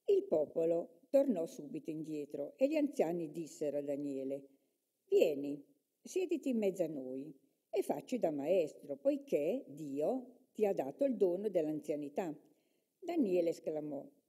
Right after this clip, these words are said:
"Separateli bene l'uno dall'altro e io li giudicherò." Separati che furono,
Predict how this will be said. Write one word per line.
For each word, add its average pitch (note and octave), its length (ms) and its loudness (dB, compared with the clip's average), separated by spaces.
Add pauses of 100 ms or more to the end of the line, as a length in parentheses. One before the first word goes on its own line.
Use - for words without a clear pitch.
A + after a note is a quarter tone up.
(580)
"Separateli D4 800 -2
bene A#3+ 380 4
l'uno E3+ 280 -2
dall'altro C#3+ 920 -2
e C#4+ 160 4
io A3+ 460 4
li F#3 420 -4
giudicherò." C4 680 2 (920)
Separati F#3+ 640 -2
che D#4 160 -2
furono, F3 640 -6